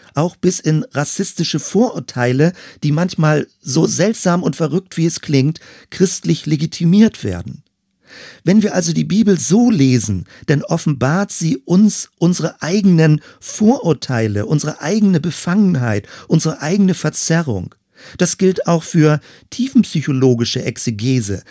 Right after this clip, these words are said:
wenn wir mit der Bibel biografisch in unsere Innenwelt einsteigen. Das gilt für eine symbolorientierte Exegese oder ganz anders auch für befreiungstheologische Exegese, wenn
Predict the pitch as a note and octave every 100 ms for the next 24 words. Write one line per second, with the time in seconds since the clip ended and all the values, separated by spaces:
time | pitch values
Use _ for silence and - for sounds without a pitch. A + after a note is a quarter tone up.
0 | - - D3 D#3 D3 - A#3 F3+ C3+ G#2
1 | B3 A3 B2+ - C#3+ D#3+ B2 A2+ C#3 A3
2 | - C3 - D3 C#3 C#3+ C#3 C3 G#3 A3
3 | B2 A2 G#2 A#2+ G#2 G#2+ - F#2+ F#2 F#2
4 | F2 - - - - - D#3+ - G3 -
5 | - E3 E3 E3+ C#3 D3+ C#3 A3+ D#4+ D#3+
6 | C3+ A#2+ A#2 - A#2+ A#2 A#2 G#2 - G2+
7 | G#2 G2+ F2+ F#2+ D3+ E3 - - - -
8 | E3 G#3 - F#3+ A#3 G#3 - B2+ C3+ -
9 | D3 C3+ C#3 C#3 - - D3 A#3+ A3 -
10 | - C3+ C3 B2+ B2 - A#2 A#2 C3 A2
11 | B2 A#2 G#2+ B2+ C3+